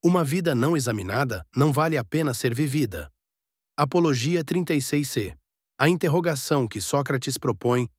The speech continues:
nos recorda da importância do exame crítico da própria vida. A maiêutica socrática é um convite à autodescoberta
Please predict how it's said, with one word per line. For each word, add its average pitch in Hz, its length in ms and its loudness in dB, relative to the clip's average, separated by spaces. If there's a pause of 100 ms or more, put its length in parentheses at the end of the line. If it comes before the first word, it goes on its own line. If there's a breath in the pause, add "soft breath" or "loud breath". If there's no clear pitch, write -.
(140)
nos 165 160 2
recorda 156 500 0
da 131 120 2
importância 143 680 0
do 104 100 -4
exame 131 320 2
crítico 139 520 -2
da 131 120 0
própria 165 400 2
vida. 82 460 -6 (580)
A 113 80 2
maiêutica 127 640 2
socrática 131 840 -2
é 131 80 4
um 151 100 4
convite 135 540 2
à 107 60 0
autodescoberta 131 1080 -2